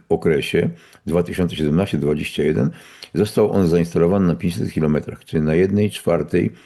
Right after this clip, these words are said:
wielkości zaplanowanej do osiągnięcia w dwudziestym trzecim roku według założeń K P K. I czytamy tam. Nierzetelnie określono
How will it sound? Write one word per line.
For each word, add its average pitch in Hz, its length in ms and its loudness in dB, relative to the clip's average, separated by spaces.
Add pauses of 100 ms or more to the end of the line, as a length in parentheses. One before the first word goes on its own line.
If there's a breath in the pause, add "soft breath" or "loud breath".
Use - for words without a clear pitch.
(180 loud breath)
wielkości 90 460 0
zaplanowanej 80 640 0
do 80 120 -6
osiągnięcia 76 680 -4 (340 loud breath)
w - 40 -8
dwudziestym 80 720 -2
trzecim 78 520 -4
roku - 380 -2 (280 loud breath)
według 85 500 -2 (240)
założeń 73 680 -2 (240)
K 64 300 -14 (220)
P - 260 -10 (500)
K. - 320 -10 (2750 soft breath)
I - 220 2 (640)
czytamy 95 400 0
tam. - 300 -10 (760)
Nierzetelnie 127 640 4
określono 104 800 2